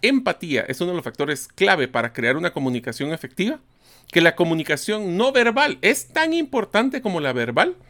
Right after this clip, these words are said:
y que existen diferentes estilos de comunicación.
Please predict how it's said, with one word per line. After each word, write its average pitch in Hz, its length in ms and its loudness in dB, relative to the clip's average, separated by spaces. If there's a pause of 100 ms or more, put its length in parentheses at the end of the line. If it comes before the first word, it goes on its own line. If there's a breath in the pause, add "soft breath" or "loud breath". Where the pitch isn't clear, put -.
(580 soft breath)
y 359 280 0 (240)
que 131 80 2
existen 175 380 -2
diferentes 147 440 -2
estilos 175 260 0
de 165 120 -2
comunicación. 135 560 0